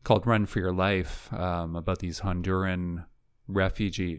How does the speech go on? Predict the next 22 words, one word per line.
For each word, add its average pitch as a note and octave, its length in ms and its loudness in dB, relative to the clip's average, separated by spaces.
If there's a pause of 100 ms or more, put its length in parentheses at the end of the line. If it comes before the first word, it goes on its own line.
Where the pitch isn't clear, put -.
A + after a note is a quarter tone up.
well, F#2 320 -4
I G#2 60 -8
wouldn't G#2 220 -4
say A#2+ 160 2
they F#2+ 100 0
were F2 80 2
refugees, F2+ 540 -2
but E2+ 100 -6
these, F#2 360 -6
these F2+ 500 -6
Honduran, G2 880 0 (600)
young G#2+ 280 4
Honduran G2 560 4
men F2+ 320 2
who F2 580 -4
wanted G2 460 -2
to F2+ 360 0 (100)
leave G#2 300 0
Honduras F#2 880 2 (140)
and E2+ 420 -6
get E2+ 220 -2
to F2+ 580 0